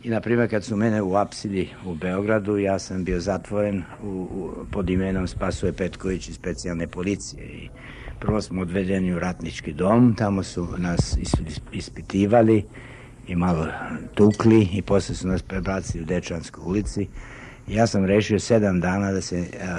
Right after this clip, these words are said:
ne, ne otkrijem svoje pravo ime, da bi dao vremenu porodici ili nekome u, u varoši da sazna da sam tamo. Posle sedam dana sam, ovaj, došao je Nemac, otvorio vrata i napravio po-,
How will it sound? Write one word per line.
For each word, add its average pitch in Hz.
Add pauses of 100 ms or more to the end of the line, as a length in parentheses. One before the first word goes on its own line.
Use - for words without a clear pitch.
(220)
ne, 92
ne 95
otkrijem 98
svoje 85
pravo 87
ime, 92 (680)
da 110
bi 101
dao 117
vremenu 107 (360)
porodici 107
ili 92
nekome 95
u, 85
u 82 (320)
varoši 98
da 101
sazna 92
da 98
sam 101
tamo. 107 (760)
Posle 113
sedam 98
dana 95
sam, 101
ovaj, 90
došao 87
je 80
Nemac, 87
otvorio 85
vrata 90
i 92
napravio 85
po-, 85